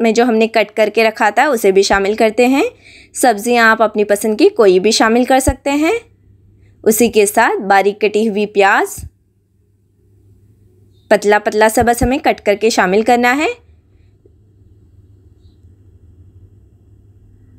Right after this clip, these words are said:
चारों तरफ फैला कर रख देते हैं। इसके बाद जो हमने ककड़ी, ककड़ी को भी हमने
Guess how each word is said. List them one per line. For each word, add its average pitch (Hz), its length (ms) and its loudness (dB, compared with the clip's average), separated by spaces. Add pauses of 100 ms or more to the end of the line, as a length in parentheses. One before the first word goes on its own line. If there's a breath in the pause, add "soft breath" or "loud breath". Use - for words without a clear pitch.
(720)
चारों 220 300 0
तरफ 247 260 0
फैला 196 340 0
कर 240 180 0
रख 233 160 0
देते 233 300 0
हैं। 302 180 0 (1300 soft breath)
इसके - 300 0
बाद 202 260 0
जो 240 120 -4
हमने 226 240 -2
ककड़ी, 226 480 -2
ककड़ी 214 360 0
को 220 160 2
भी 240 120 2
हमने 294 240 2